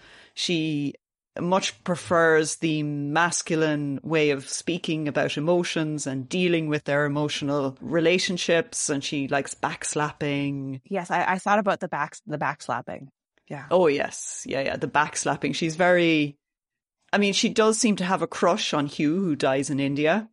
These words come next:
Speaker 1: Um, but is,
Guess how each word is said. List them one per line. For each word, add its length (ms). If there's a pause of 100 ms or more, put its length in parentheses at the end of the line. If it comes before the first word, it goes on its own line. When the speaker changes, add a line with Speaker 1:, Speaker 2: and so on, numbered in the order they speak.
(720)
Speaker 1:
Um, 560 (1000)
but 300 (100)
is, 520